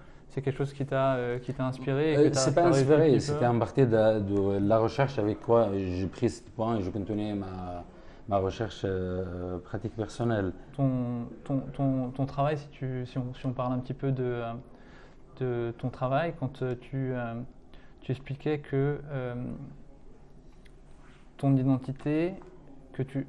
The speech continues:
Speaker 1: l'identité de ton travail était liée intimement à la Palestine en tant que tu faisais la distinction entre lieu et place.
Speaker 2: Mm.
Speaker 1: Euh, et tu parlais beaucoup de,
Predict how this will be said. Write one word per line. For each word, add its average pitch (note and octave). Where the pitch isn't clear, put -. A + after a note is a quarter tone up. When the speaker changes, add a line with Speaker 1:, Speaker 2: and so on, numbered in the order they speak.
Speaker 1:
l'identité C#3+
de C#3
ton C#3
travail C#3+
était C3+
liée D3
intimement C#3
à B2+
la B2
Palestine B2+
en C3+
tant C#3+
que C3
tu -
faisais C3
la C3+
distinction C3+
entre C#3
lieu C#3+
et C3+
place. -
Speaker 2:
Mm. A#2
Speaker 1:
Euh, B2+
et C3
tu C3+
parlais C3
beaucoup E3
de, C#3+